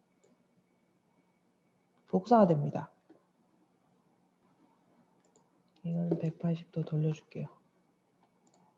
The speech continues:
이렇게 만들어 보세요. 이렇게. 여기까지 다 되시면은, 아, 그리고 정렬을 해줘야 되겠다. 그죠? 정렬은 중간 정렬.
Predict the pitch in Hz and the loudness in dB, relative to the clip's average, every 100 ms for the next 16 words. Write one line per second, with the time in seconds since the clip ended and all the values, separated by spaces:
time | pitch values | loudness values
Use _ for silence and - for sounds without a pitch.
0 | _ _ _ _ _ _ _ 202 220 262 | _ _ _ _ _ _ _ 4 6 8
1 | 208 170 175 160 156 151 147 151 160 165 | 8 8 8 6 4 0 0 0 0 0
2 | 147 143 _ _ _ _ _ _ _ _ | -4 -4 _ _ _ _ _ _ _ _
3 | _ _ _ _ _ _ _ _ _ _ | _ _ _ _ _ _ _ _ _ _
4 | _ _ _ _ _ _ - 190 214 214 | _ _ _ _ _ _ 4 8 8 10
5 | 185 185 180 170 170 165 185 180 170 165 | 8 8 4 4 4 2 4 4 6 6
6 | 185 254 254 - _ _ _ _ _ - | 6 4 -2 -18 _ _ _ _ _ -6
7 | 170 165 165 165 180 202 214 196 190 202 | -2 2 2 4 8 10 10 8 6 6
8 | 160 147 143 147 185 202 - _ _ _ | 4 0 -4 -4 -6 -10 -20 _ _ _
9 | - 170 175 180 233 233 175 165 165 160 | -2 2 4 4 4 2 0 2 2 0
10 | 196 | -8